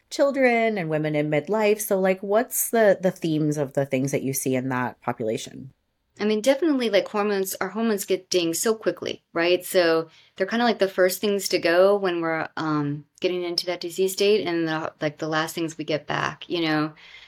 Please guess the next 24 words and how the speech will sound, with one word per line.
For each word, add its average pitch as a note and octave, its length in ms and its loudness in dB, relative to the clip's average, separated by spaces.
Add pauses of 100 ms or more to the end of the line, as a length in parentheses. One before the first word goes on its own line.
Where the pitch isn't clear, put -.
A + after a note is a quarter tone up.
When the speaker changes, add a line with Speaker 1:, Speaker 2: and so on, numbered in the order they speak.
(180)
Speaker 1:
Mm-hmm. E3+ 160 -6
Speaker 2:
Um, D#3+ 460 0
and F#3 120 0
I F#3 120 2
think, F#3+ 500 -4
uh, A2 280 -4 (100)
you D#3+ 320 0
know, D#3+ 80 0
the E3+ 100 -2
constipation, F#3 960 0
you D#3+ 80 -2
know, D3 100 -2
getting F#3 220 -2
digestion E3+ 680 0
working F3 440 -4
correctly, G3 760 0 (400)
um, D#3 360 2
is, D#3+ 280 -2
is E3 180 0
a D#3+ 40 0
main D#3+ 340 0
thing D3+ 380 2
because D#3 400 -4
if, D#3 160 -4